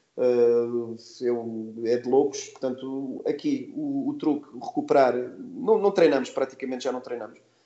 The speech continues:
Eh, é muito importante a pré-época, é muito, são mui-, sempre que temos uma,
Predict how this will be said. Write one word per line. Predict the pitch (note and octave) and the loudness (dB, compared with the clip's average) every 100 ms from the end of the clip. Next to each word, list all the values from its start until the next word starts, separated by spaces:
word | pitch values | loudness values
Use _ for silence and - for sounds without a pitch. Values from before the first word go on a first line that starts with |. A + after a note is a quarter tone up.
| _ _ | _ _
Eh, | - A#2 A2+ A#2 | -2 0 2 2
é | |
muito | B2+ D3 C#3+ | 2 0 -2
importante | - B2+ B2 | -4 -4 -2
a | A#2+ | -2
pré-época, | A#2+ B2 C#3 - | 2 2 2 0
é | C#3 | -2
muito, | B2+ C#3+ C#3+ | 0 -2 -2
são | - - C3+ | -6 -4 -2
mui-, | C#3 A#2 B2 | -2 -4 -8
sempre | A#2+ - D3+ C#3+ - | -10 0 2 2 -4
que | - | -6
temos | - C#3+ B2 | 2 2 2
uma, | C3 | -2